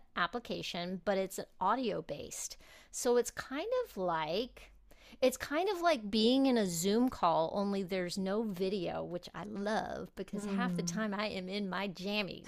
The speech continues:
Speaker 2: <laughs>
Speaker 1: And, um, and so it's, there I am, I'm on my phone, and I can, you know, I can talk to people around the world.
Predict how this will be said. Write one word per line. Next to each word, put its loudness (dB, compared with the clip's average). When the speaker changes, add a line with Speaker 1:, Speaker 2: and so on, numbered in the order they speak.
Speaker 2:
<laughs> 12
Speaker 1:
And, 10
um, 6
and 4
so 4
it's, -4
there 4
I 6
am, 4
I'm 0
on 0
my 0
phone, 0
and -4
I 0
can, -6
you -2
know, 0
I -6
can -6
talk -4
to -8
people -6
around -2
the -4
world. -2